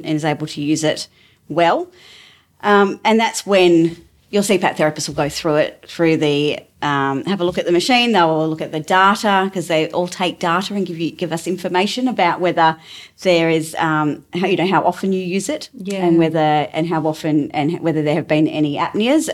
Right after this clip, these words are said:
Speaker 1: and how often that has occurred.
Speaker 2: Yes.
Speaker 1: And then from there, they'll, you know, either, they'll, may need to adjust the pressure if it's not adequately, um, controlling your, your,
Speaker 2: So it's a bit
Speaker 1: uh,
Speaker 2: like
Speaker 1: obstructive sleep apnea.
Speaker 2: medication. You, you know, say you get put on blood pressure tablets, I'm just,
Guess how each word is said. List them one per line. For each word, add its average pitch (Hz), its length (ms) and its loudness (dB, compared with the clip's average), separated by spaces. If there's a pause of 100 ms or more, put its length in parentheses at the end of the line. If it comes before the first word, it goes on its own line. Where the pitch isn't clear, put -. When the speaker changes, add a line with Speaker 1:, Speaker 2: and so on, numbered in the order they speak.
Speaker 1:
and 151 180 0
how 147 160 0
often 139 260 -2
that 139 260 -2
has 147 200 -4
occurred. 185 420 -2 (240)
Speaker 2:
Yes. 185 440 -12 (220)
Speaker 1:
And 208 160 4
then 196 160 4
from 185 160 -2
there, 160 180 4
they'll, 151 300 2 (240)
you 151 80 -4
know, 127 220 -4
either, 139 560 0
they'll, 151 340 4 (100)
may 151 240 2
need 147 200 2
to 151 100 -6
adjust 143 320 -2
the - 60 -12
pressure 147 400 -2
if - 240 -4
it's - 220 -10
not - 380 0
adequately, 151 880 0 (280)
um, 143 320 -4
controlling 208 580 0
your, 196 400 0 (480)
your, 165 220 2
Speaker 2:
So 165 60 4
it's 160 80 0
a - 40 -12
bit 480 140 -4
Speaker 1:
uh, 440 40 -6
Speaker 2:
like 330 200 0
Speaker 1:
obstructive 233 80 0 (120)
sleep 220 120 0
apnea. 170 100 0
Speaker 2:
medication. 226 420 0
You, 190 400 -4
you 233 140 -2
know, 226 140 2
say 233 240 2
you 214 120 0
get 202 240 0
put 214 180 -2
on 190 220 4
blood 190 240 2
pressure 185 280 2
tablets, 160 600 0
I'm 180 120 -2
just, 175 300 -6